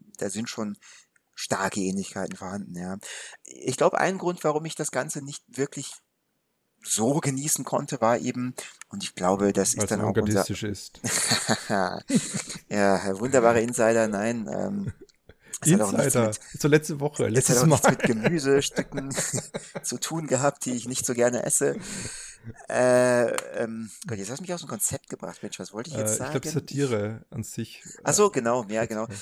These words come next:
Speaker 1: Ich, ähm, ich glaub, ich wusste nicht ganz, was ich mit der Satire anfangen soll oder wie ich damit umgehen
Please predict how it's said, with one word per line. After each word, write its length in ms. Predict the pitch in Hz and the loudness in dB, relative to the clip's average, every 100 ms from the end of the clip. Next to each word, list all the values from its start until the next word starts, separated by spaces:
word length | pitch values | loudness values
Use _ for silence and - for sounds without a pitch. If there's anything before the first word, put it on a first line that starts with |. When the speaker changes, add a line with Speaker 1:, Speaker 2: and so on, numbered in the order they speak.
| - | -8
Speaker 1:
Ich, 240 | 135 127 117 | -6 -6 -4
ähm, 340 | 131 139 147 - - | -2 -2 -6 -18 -18
ich 220 | 147 135 | -14 -2
glaub, 180 | 160 185 | 0 0
ich 100 | 156 | -4
wusste 220 | 202 196 | -6 -8
nicht 100 | - | -6
ganz, 180 | 170 - | -6 -6
was 60 | |
ich 60 | 170 | -10
mit 60 | 185 | -8
der 80 | |
Satire 380 | 151 - 151 143 - | -8 -8 -6 -6 -8
anfangen 1160 | - 123 190 190 _ - - 135 160 156 147 143 | -10 -10 -10 -16 _ -12 -6 -6 -8 -12 -14 -10
soll 460 | 131 139 190 196 - | -4 -4 -4 -8 -10
oder 260 | 131 127 123 | -4 -4 -4
wie 100 | 156 | -10
ich 60 | |
damit 280 | - 147 143 | -8 -8 -8
umgehen 720 | 139 160 156 139 143 143 135 | -10 -12 -14 -10 -10 -12 -16